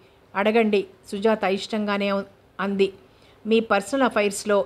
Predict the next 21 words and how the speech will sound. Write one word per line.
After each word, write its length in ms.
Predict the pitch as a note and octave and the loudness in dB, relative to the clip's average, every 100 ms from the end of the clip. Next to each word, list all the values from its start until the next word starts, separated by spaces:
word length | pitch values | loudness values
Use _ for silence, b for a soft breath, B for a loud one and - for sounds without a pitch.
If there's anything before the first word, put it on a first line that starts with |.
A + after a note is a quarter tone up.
| G3 | -2
ఇంటర్ఫియర్ 460 | G3+ A#3 A3+ A3 | -2 -2 2 2
అవుతున్నానని 600 | G3+ G3 G#3 G#3 G3+ G3+ G3 | 2 -2 -4 -4 -2 -6 -4
కోపగించుకోకండి. 920 | G3 G3 G#3 G#3 - G3+ G3+ G3 G3 G3 b b b - | -2 0 0 -4 -4 -4 -2 0 -2 -2 b b b 0
మీరు 300 | A#3 A#3+ A3+ | 4 6 6
మధును, 500 | F#3+ F#3+ A#3 A#3+ - - | 4 0 2 0 0 -6
అదే 320 | G3+ A#3 A3+ G3 | 0 2 2 0
మీ 120 | G#3 | -4
అన్నయ్య 340 | G3 G#3 C4 | -2 0 0
బావమరిదిని 580 | B3 F#3+ G3+ A3 G#3 G#3+ | 2 2 2 2 0 -2
ప్రేమించారట. 760 | - G3 G#3+ G3+ G#3 G3+ G3+ F#3+ - | -2 -2 -2 -2 -2 -2 -2 -4 -4
ఎప్పుడు 260 | F#3+ G3+ B3 | -6 -4 -2
పెళ్లి 220 | A#3+ A3+ A3 | 0 0 -2
చేసుకుంటారు?" 600 | G3+ - F#3+ G3 G#3+ D#4 - b b b b | -4 -8 -4 0 2 0 -6 b b b b
సుజాతకు 640 | - G#3 A#3 A3+ A3 G#3+ G3 - | -8 2 2 2 -2 -2 -4 -2
రవి 200 | F#3+ A3 | 0 2
మాటలు 440 | A3 G3+ G3+ G3 - | 0 0 -2 -6 -6
సూటిగా 480 | - G#3+ A3+ G#3+ G3+ | -6 -4 -2 0 0
హృదయానికి 720 | F#3+ F#3+ G#3 G3+ G3 G3+ G3 - b b b b | 0 0 0 0 -4 -4 -4 -6 b b b b
అసనిపాతంలా 760 | G3+ A#3+ A#3 A3 G#3 G#3 G3+ G3+ | -8 0 0 0 -2 -2 -2 -2
గుచ్చుకున్నాయి. 720 | G3 G3 - G#3+ G3+ G3+ G3 b b b - | -2 -6 -4 -4 0 -2 -2 b b b -6
ఆమెకు 440 | G#3+ G#3+ A3 G#3+ | -2 -2 -2 -6